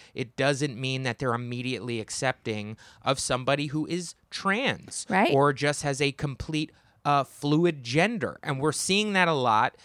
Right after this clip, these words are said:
Speaker 1: Um, there is one person, I guess we were gonna take it point by point. I
Speaker 2: Should
Speaker 1: mean,
Speaker 2: we do
Speaker 1: cast
Speaker 2: that?
Speaker 1: member by cast member, but I don't know, 'cause I kind of feel like we can. I, I will s-, I'll just finish my
Speaker 2: Yeah.
Speaker 1: point and we'll go through the cast.
Speaker 2: Okay.
Speaker 1: But, um, this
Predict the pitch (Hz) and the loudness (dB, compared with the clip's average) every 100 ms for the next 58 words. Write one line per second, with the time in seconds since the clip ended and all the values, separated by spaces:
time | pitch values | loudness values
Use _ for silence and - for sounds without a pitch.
0 | - - 139 127 123 113 131 127 135 123 | -20 -4 2 2 2 2 2 2 -2 -4
1 | 131 147 147 - 143 139 143 127 175 247 | -2 -2 -2 -4 -2 -2 -4 -2 -2 -2
2 | 185 277 320 311 269 - 190 151 _ _ | 2 4 4 0 -2 -4 -4 -6 _ _
3 | - - 180 127 - 127 - - 143 107 | -10 -8 -8 -6 -4 -4 -4 -8 -8 -8
4 | 95 - 135 226 226 175 226 233 165 151 | -10 -4 0 4 6 6 6 4 2 -2
5 | 131 127 - 131 131 120 117 113 160 151 | -2 -4 -2 -4 -4 -4 -4 0 0 0
6 | - - - - - 233 277 277 262 110 | -6 -20 -20 -16 -4 -2 0 4 4 4
7 | - 135 147 147 185 185 175 180 170 160 | -4 -6 -6 -4 -4 -4 -4 -2 -2 -4
8 | _ _ _ _ _ - 156 - 151 113 | _ _ _ _ _ -6 -4 -2 -2 0
9 | 123 - 180 180 208 208 - 196 202 226 | 0 4 4 6 2 0 0 0 0 -4
10 | - 180 - 170 381 185 131 104 123 120 | -4 -4 0 4 6 6 4 -2 -6 -4
11 | 117 113 113 104 - 98 98 202 202 - | -2 -2 -4 -10 -6 -2 0 0 0 -2
12 | - - - - - 156 151 147 151 - | -6 -20 -20 -8 0 2 2 0 -6 -2
13 | 156 202 | 2 2